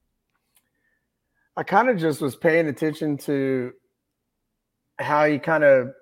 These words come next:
you can tell how a guy plays emotionally just by looking at the scorecard.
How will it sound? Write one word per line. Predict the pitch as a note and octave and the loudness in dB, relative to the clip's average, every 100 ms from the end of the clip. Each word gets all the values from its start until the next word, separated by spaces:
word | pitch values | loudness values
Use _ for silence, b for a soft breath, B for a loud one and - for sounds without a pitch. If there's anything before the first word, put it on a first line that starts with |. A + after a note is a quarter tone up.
| - | -12
you | D#3 B3 | -4 -2
can | C#4+ B3 | 0 0
tell | F#3+ F3 F3 | 2 4 4
how | D#3 C3 | 2 0
a | |
guy | B2 C3+ C#3+ | 0 -2 0
plays | C#3 C#3+ C#3 C#3+ D3 C#3+ - - _ _ _ _ _ C3 | -2 2 2 2 -2 -6 -12 -20 _ _ _ _ _ -10
emotionally | B2+ C3+ D3 E3+ D#3 D3 | -2 -2 -2 -4 -4 -4
just | C#3+ - | -6 -2
by | D3 | 0
looking | C3 C3+ C#3 | 0 -2 -4
at | C3 | -6
the | - | -8
scorecard. | - C3 C3+ C#3+ D3 | -2 -2 2 2 2